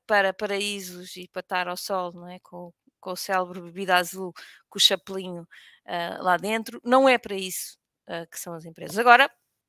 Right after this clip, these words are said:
enquanto empresários, obviamente, vocês,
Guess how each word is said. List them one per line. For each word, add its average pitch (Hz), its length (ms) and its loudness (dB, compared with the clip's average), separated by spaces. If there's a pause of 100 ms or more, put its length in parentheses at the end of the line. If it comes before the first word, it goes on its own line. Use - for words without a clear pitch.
(160)
enquanto 233 580 4
empresários, 247 520 4
obviamente, 240 480 -2
vocês, 240 380 -6